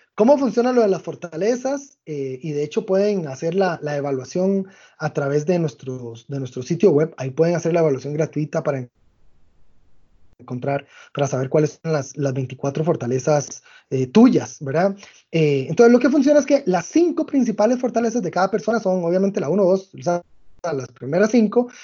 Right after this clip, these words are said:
son las que son más naturales para mí,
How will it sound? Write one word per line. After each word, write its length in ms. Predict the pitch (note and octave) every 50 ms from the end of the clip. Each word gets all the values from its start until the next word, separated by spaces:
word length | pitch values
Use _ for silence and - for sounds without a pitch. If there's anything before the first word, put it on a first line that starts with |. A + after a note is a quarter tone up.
| - _
son 380 | - - - A#3 A3+ A#3+ B3+
las 200 | B3 A#3+ A3+ A3+
que 100 | - F#3
son 260 | - - G3+ G3+ A3 G#3+
más 140 | A3 A3
naturales 800 | A3+ A#3 A#3+ A#3+ A#3+ - G#3+ F#3 E3+ F3 F#3+ G#3+ A3+ G3+ D3 -
para 180 | - - C3 B2+
mí, 180 | B2 A#2+ A#2